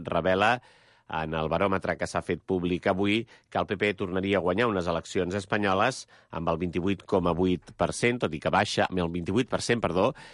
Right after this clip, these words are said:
i el psoe quedaria per sota amb el vint-i-quatre coma dos. Pel que fa a les preocupacions, per primera vegada la possible independència de Catalunya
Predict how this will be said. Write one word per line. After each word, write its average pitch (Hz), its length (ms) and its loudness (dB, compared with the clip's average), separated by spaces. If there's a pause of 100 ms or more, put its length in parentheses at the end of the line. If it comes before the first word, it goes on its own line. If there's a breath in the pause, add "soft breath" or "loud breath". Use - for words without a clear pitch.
(120)
i 107 140 2
el 117 100 4
psoe 110 380 2
quedaria 92 560 2
per 98 160 0
sota 95 320 2
amb 90 160 0
el 87 100 0
vint-i-quatre 92 840 0 (100)
coma 90 440 0 (100)
dos. 69 560 -6 (360 loud breath)
Pel 90 240 2
que 95 80 2
fa 95 300 2
a 92 100 2
les 90 160 -4
preocupacions, 90 800 -2
per 85 160 0
primera 92 240 -2
vegada 95 320 2
la 107 140 2 (180)
possible 92 400 -2
independència 90 560 -2
de 87 80 0
Catalunya 107 540 0